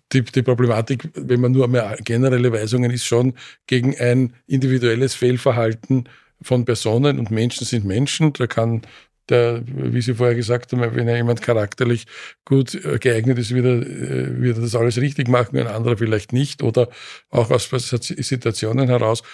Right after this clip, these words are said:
Und da halte ich immer noch ein Korrektiv auch in einer Hierarchie für, für wesentlich, auch in, im Einzelfall und, und im, mit individuellen, äh, um hier, weil die Anklagebehörde doch sehr, sehr wesentliche Kompetenzen hat, die halt sehr stark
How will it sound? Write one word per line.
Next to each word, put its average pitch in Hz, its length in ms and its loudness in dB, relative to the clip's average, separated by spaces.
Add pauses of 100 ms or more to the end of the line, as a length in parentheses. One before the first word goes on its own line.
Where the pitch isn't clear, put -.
(160)
Und 127 180 0
da 117 60 4
halte 113 200 0
ich 113 60 -2
immer 123 140 2
noch 117 120 0
ein 117 120 0
Korrektiv 110 560 -2
auch 110 160 -2
in 127 200 2
einer 113 160 2
Hierarchie 107 580 -2 (300)
für, 107 300 0
für 104 200 0
wesentlich, 101 540 -4
auch 104 160 -2
in, 107 200 0
im 104 360 -2 (280)
Einzelfall 101 600 -2
und, 101 160 -2
und 98 200 -4
im, 104 140 -2
mit 107 140 -2
individuellen, 101 720 0 (500)
äh, - 40 -2
um 127 240 2
hier, 127 300 4 (280)
weil 113 240 2
die 135 120 2
Anklagebehörde 123 760 0
doch 117 380 0
sehr, 117 380 0
sehr 120 180 0
wesentliche 110 420 -2
Kompetenzen 107 680 -4
hat, 117 220 0 (340)
die 117 100 2
halt 120 140 2
sehr 120 160 0
stark 120 540 0